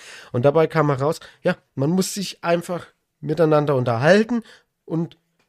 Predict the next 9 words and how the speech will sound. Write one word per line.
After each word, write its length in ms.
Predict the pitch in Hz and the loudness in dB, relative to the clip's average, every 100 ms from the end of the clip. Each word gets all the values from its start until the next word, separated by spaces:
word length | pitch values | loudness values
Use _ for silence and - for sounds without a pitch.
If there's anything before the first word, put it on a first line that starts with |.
| _ - | _ -6
äh, 800 | 135 139 139 139 135 139 139 135 | -2 2 2 2 0 0 0 -2
Konsens 540 | - 175 170 143 113 | 2 2 4 2 2
eingehen 420 | 110 110 104 101 95 | 0 0 0 -2 -2
können. 220 | 101 90 - _ _ _ - | -6 -6 -14 _ _ _ -10
"Wir 260 | 147 165 | 0 2
machen 280 | 175 165 160 | 2 0 0
das 120 | 151 139 | -2 -2
jetzt 200 | 131 - | -4 -2
so 340 | 214 254 - | 0 -2 -8